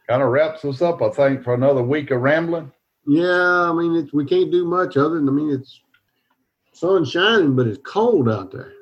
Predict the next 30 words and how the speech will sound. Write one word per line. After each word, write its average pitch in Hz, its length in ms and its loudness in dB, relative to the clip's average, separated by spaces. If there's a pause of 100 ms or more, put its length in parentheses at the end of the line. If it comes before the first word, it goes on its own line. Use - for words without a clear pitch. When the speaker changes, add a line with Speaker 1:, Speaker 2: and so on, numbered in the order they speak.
(320)
Speaker 2:
you 143 140 -2
know? 151 240 -4
Speaker 1:
Hey, 180 80 2
you 165 120 -2
know, 165 140 0
I'm 165 160 0
working 180 320 0
on 147 160 0
my 135 160 2
boat. 127 440 0 (360)
Speaker 2:
Oh, - 60 -20 (580)
Speaker 1:
Getting 127 200 0
it 143 80 -4
Speaker 2:
are - 20 -6
you? 151 100 -6
Speaker 1:
ready. 127 220 -14 (960)
Speaker 2:
Is 127 120 2
it 139 140 2
gonna 143 180 2
call 143 220 2
it 123 100 0
the 110 60 -2
Speaker 1:
It's 113 100 0
Speaker 2:
Ark? 143 120 -2
Speaker 1:
raining, 135 260 0
so 127 160 -4
I 139 140 2
can 131 80 -2
float 143 340 2
out. 135 360 -2